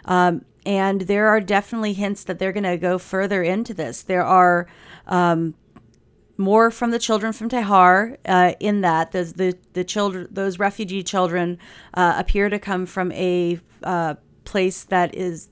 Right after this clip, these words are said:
um, Force sensitive, uh, more so than some others. And at least one of the children does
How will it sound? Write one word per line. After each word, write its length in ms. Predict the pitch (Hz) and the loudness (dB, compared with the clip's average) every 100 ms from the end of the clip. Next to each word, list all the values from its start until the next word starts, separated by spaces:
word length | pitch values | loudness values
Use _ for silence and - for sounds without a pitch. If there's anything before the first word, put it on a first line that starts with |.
| - | -18
um, 480 | - 180 165 160 156 - _ | -8 -6 -4 -6 -8 -14 _
Force 320 | - 202 190 | -6 -4 -2
sensitive, 840 | 202 196 208 196 180 156 151 - - | -2 -4 -4 -4 -2 -2 -4 -12 -6
uh, 280 | 170 151 | -4 -4
more 240 | 127 180 180 | -6 -6 -6
so 260 | - 170 | -2 -2
than 160 | 160 165 | -2 -6
some 220 | - 170 | -6 -2
others. 460 | 151 190 175 165 - - - - - | 0 0 0 -4 -8 -20 -20 -18 -6
And 460 | 196 190 190 196 - | 0 2 0 0 -4
at 200 | 190 156 | -4 -4
least 260 | 220 220 | -4 -6
one 220 | 185 190 | -4 -2
of 140 | 240 202 | -2 -4
the 60 | |
children 540 | 202 - 175 170 175 175 | -6 -2 -2 -2 -4 -2
does 400 | 180 180 - | -2 -4 -6